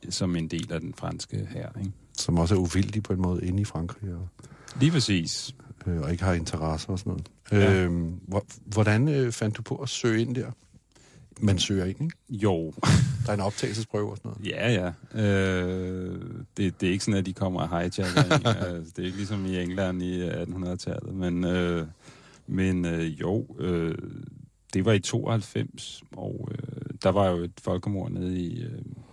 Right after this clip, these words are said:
Speaker 1: i Eksjugoslavien, s-, og som jeg var meget optaget af. Øh, og, øh, vi havde lige haft, øh, Golfkrigen, hvor Danmark jo havde bidraget med et, øh, et, øh, et lille krigsskib i en ørkenkrig.
Speaker 2: <laughs>
Speaker 1: Det var jeg ikke så imponeret over.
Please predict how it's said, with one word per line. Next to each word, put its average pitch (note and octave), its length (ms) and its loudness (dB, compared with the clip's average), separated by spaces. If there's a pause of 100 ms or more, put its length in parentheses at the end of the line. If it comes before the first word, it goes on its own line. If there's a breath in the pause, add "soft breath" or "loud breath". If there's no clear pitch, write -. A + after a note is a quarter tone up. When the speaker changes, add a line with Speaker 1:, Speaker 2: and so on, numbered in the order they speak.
(200)
Speaker 1:
i G2 160 -2
Eksjugoslavien, F2+ 880 -2
s-, - 80 -8
og F#2+ 180 -4
som F2+ 200 2
jeg E2+ 160 2
var E2+ 80 0
meget F2 320 0
optaget F2 380 -4
af. - 180 -4 (140)
Øh, D2+ 360 -4
og, E2 320 0
øh, D#2 120 2 (520 loud breath)
vi F2+ 100 2
havde F#2 120 6
lige G#2+ 180 4
haft, G2 320 0
øh, E2 180 0
Golfkrigen, G#2+ 680 -2 (100)
hvor F#2+ 140 -4
Danmark F#2+ 380 0
jo F2+ 60 -6
havde E2 180 -4
bidraget - 540 -4
med E2+ 320 -6 (200)
et, - 240 -10
øh, - 120 -6 (840 loud breath)
et, - 180 -14
øh, - 80 -4
et - 260 -6
lille F#2+ 200 2
krigsskib G#2+ 500 2 (260)
i G#2 120 0
en F2 120 2
ørkenkrig. G#2+ 640 0 (260 loud breath)
Speaker 2:
<laughs> - 260 2
Speaker 1:
Det A#2 100 4
var A#2+ 80 6
jeg G2+ 100 6
ikke G#2+ 120 2
så A#2+ 100 4
imponeret G#2 420 2
over. G2 300 -2